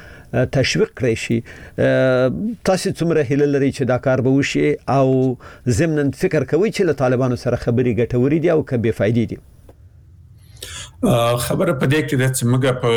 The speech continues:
Speaker 2: نړۍ کې یوه لویه مؤسسه لرو په نامه د ملګرو ملتو. آه، هغه مؤسسه د ملګرو ملتو ده، نه د ملګرو، آه، حکومتو،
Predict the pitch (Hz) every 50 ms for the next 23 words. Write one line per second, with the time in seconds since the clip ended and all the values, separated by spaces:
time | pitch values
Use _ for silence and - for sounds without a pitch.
0 | 113 110 110 113 107 - 113 120 131 139 135 131 123 110 107 107 104 107 117 123
1 | 120 113 107 107 104 101 - - - - 120 117 123 123 127 131 135 131 131 -
2 | 123 104 104 101 101 110 113 101 123 123 127 127 120 - - 120 107 107 104 101
3 | 101 95 98 127 127 123 117 107 101 95 92 92 92 90 92 92 - 107 85 85
4 | - - - _ _ _ _ _ - - - - - - - - - - 143 120
5 | 113 113 113 110 120 123 151 185 185 175 170 - - - - 180 175 156 139 143
6 | 127 117 113 113 107 123 151 156 156 143 127 120 120 107 107 107 107 101 104 101
7 | 101 - - 151 160 170 143 127 107 98 110 135 139 156 147 135 123 107 98 113
8 | 110 104 101 92 87 - - 117 104 101 98 98 98 90 110 104 92 92 104 101
9 | 98 98 - 113 101